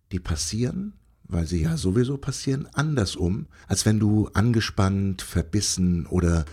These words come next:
genervt bist. Beobachte dich einmal und andere Menschen, wenn sie spielen. Beim Sport, in der Freizeit zum Beispiel. Spielen, das macht Spaß, es bringt Emotionen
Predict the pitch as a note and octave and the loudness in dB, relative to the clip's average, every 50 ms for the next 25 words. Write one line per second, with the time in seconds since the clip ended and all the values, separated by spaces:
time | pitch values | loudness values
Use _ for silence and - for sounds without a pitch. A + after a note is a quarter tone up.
0 | - - - - - G2 D2+ E2+ D#2 D2 C#2+ - - - - - - - - - | -12 -20 -10 -4 -2 0 2 2 2 2 0 -4 -6 -10 -10 -10 -8 -8 -10 -12
1 | - - - _ _ _ _ _ _ _ - G#2+ C#3 D#3 E3 D#3+ C3 - - C3 | -12 -16 -20 _ _ _ _ _ _ _ 2 4 4 4 4 2 0 0 0 0
2 | A#2 B2+ A#2+ - - G2 A2 A2+ A2 G#2+ G#2 G#2 G2+ G2+ G2 - - D#2+ D2+ - | 0 0 -2 -2 0 2 2 2 4 4 4 4 4 2 2 0 -2 -4 -2 0
3 | F2+ G2 A2+ A#2 G#2 G2+ F#2+ F#2+ F2+ E2+ E2 - - F2 E2+ E2 D#2+ - - - | 0 2 2 2 2 2 2 2 2 0 -2 -4 -6 -6 -6 -6 -6 -10 -16 -20
4 | - _ _ _ - E2+ E2+ F2+ F2+ G#2 F#2 - - - - A#2 A#2+ A#2+ G2 D2+ | -20 _ _ _ -4 -2 -2 -2 0 -2 -4 -4 -4 -4 -2 0 0 0 0 0
5 | C#2 C2+ - - - - - - _ - - _ _ _ _ _ _ _ _ _ | -2 -4 -8 -12 -18 -20 -20 -20 _ -20 -20 _ _ _ _ _ _ _ _ _
6 | _ _ _ - - A#2+ A#2 D#2+ - - - - G2 G#2 G2+ G2 - - - - | _ _ _ -8 -8 -6 -6 -6 -6 -2 2 4 4 4 4 2 0 -4 -8 -8
7 | - D2+ D2+ - - - F2 F2 F2+ F2+ - - - D2+ D#2 - - - - - | -6 -6 -6 -6 -6 -2 -2 0 0 0 -2 -6 -6 -6 -8 -8 -10 -12 -12 -12
8 | - - - - - - C2 - - - _ _ - - - - - _ - - | -14 -16 -18 -16 -12 -12 -12 -12 -12 -18 _ _ -20 -20 -20 -20 -20 _ -20 -18
9 | - - - D#3+ F3 D#3 G#2+ A2 B2+ D#3 D#3 - - - C#3 - - - - - | -12 -2 2 4 6 6 6 6 4 0 -2 -6 -8 -8 -8 -6 -6 -8 -8 -8
10 | - - - A#2 C3+ - D2+ - - - - - - - - - - - _ _ | -6 -2 -2 -2 -2 -2 -4 -6 -6 -8 -8 -8 -8 -8 -8 -8 -10 -12 _ _
11 | - - G2 F#2 F#2 - - - F2+ F#2 F#2 - - - - A#2 A2+ A2 G2 F2 | -4 -2 -2 -2 -2 -2 -2 0 0 0 0 -2 -4 -2 2 2 2 4 2 0
12 | D#2 D2+ D2 C#2+ C2+ | 0 -2 -4 -4 -6